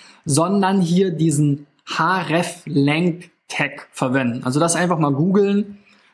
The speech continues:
Ähm, dazu habe ich, glaub ich, auch schon mal ein Video gemacht. Ähm, wenn nicht, müsste ich's mal machen, aber einfach mal googeln, wie man das verwendet. Ähm, das ist das, was Google halt nutzt. Das ist auch hier so eine Meta-Angabe sozusagen,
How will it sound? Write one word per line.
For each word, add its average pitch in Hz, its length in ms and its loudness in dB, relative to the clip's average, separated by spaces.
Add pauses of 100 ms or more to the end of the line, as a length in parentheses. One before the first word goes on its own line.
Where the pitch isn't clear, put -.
(100)
Ähm, 147 600 0
dazu 143 420 -2
habe 147 220 -2
ich, 143 100 -4
glaub 135 300 -4
ich, 135 300 -8
auch - 180 -2
schon 143 180 -4
mal 127 140 -8
ein 135 120 -10
Video 135 240 0
gemacht. 147 380 -2 (460)
Ähm, 139 340 0
wenn 143 140 2
nicht, 175 220 0
müsste 175 260 0
ich's - 140 -4
mal 143 180 0
machen, 185 380 -4
aber 147 420 -2 (240)
einfach 175 220 -2
mal 156 140 2
googeln, 160 360 2
wie 147 80 0
man 143 140 2
das 139 180 -2
verwendet. 175 680 -2
Ähm, 139 200 2
das 135 220 -2
ist - 160 -4
das, 139 180 -4
was 143 160 -2
Google 143 240 0
halt 135 160 -2
nutzt. 185 220 -2
Das 139 80 0
ist - 80 -6
auch 156 160 -4
hier 156 100 2
so 139 80 2
eine 135 80 2
Meta-Angabe 165 920 0
sozusagen, 135 760 -2